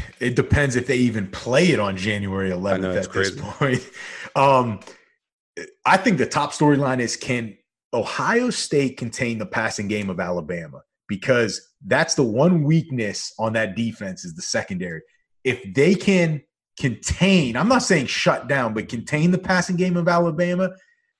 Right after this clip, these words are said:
Speaker 1: then Ohio State has a great chance of winning. DeVonta Smith, that,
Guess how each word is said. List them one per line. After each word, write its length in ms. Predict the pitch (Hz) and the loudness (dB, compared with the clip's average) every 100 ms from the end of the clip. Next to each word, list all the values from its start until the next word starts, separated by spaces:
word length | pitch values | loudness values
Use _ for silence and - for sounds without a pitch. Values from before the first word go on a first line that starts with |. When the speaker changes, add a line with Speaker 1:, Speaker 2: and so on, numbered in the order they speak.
| - | -2
Speaker 1:
then 400 | 123 123 117 95 _ | 0 2 0 -4 _
Ohio 440 | 110 - 135 147 - | -6 -2 0 0 -2
State 240 | - 117 | -4 -8
has 100 | 101 | -8
a 80 | 95 | -10
great 320 | 101 113 117 | -6 -6 -6
chance 340 | - 113 104 101 | -10 -12 -12 -12
of 80 | |
winning. 320 | 92 101 87 82 _ _ _ _ _ - | -12 -12 -12 -16 _ _ _ _ _ -12
DeVonta 560 | 95 127 156 156 165 147 | -4 -2 -2 0 -2 -2
Smith, 340 | - 156 160 160 _ | -2 -2 -2 -4 _
that, 160 | 131 | -8